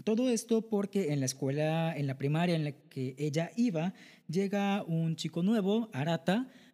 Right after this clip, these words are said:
que le enseña de las bondades del carta. Bueno, no de las bondades, pero le muestra el carta, le muestra su pasión por el carta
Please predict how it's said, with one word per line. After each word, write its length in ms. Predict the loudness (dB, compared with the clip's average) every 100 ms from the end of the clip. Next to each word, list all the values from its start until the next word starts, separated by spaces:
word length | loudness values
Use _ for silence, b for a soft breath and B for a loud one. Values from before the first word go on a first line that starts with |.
| -10
que 180 | -2 0
le 180 | 2 2
enseña 580 | 0 0 0 2 0 0
de 120 | 0
las 200 | 0 0
bondades 680 | -2 -2 -2 -2 -4 -6 -6
del 240 | -8 -8
carta. 280 | -6 -6 -4
Bueno, 220 | -4 -4 -2
no 120 | -2
de 80 | -2
las 140 | -4
bondades, 340 | -6 -4 -4
pero 220 | -2 -2 0
le 120 | 0
muestra 580 | 0 -2 -2 -4 -4 -6 B B B
el 200 | -8 -8
carta, 380 | -2 -2 -2 -4
le 100 | -4
muestra 400 | -2 -4 -2 -4
su 180 | -2 -2
pasión 500 | -2 -2 0 0 0
por 160 | -2 -4
el 140 | -4
carta 500 | -4 -4 -4 -12 -16